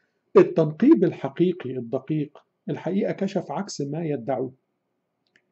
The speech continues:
بيقولوا لكم ترتيب، لقينا ده أقدم من ستين مليون الإيوهيبس،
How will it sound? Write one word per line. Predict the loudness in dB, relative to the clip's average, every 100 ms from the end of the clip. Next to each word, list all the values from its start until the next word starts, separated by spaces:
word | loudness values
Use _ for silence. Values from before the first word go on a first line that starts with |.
| _ _ _ _ _ _ -6
بيقولوا | 4 8 8 6
لكم | 2 2 2 0 -10 _ _ _ _ -6
ترتيب، | -4 -4 -2 0 2 0 -4 -8 _ _ _ _ _ -6
لقينا | -2 0 0
ده | 0 -2 -2 -2
أقدم | -2 2 4 4
من | 2 -2
ستين | -4 -6 -2 0 0
مليون | 0 4 6 6 2
الإيوهيبس، | 2 4 4 2 -2 -6 -8 -10